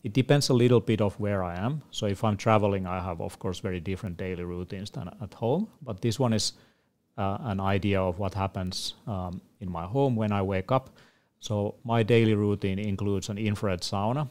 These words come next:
some hydration, some morning coffee with supplements thrown in, a little bit of light exercise. And what I usually do is I don't, um,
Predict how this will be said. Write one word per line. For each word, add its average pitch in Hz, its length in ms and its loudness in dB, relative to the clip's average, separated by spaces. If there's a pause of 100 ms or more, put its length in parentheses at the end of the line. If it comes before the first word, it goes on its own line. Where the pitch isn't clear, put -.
(140)
some 98 200 -4
hydration, 98 840 0
some 90 420 -4 (480)
morning 104 280 0
coffee 101 460 0
with 90 200 -4
supplements 92 720 -4 (140)
thrown 92 280 0
in, 90 380 -4
a 95 260 -8
little 101 480 0
bit 95 160 -6
of 90 140 -4
light 95 300 0
exercise. 95 720 -4 (360)
And 95 120 -4
what 113 100 4
I 123 60 8
usually 127 400 4
do 110 380 2
is 110 420 -2 (640)
I 107 120 0
don't, 117 420 2 (300)
um, 95 580 -2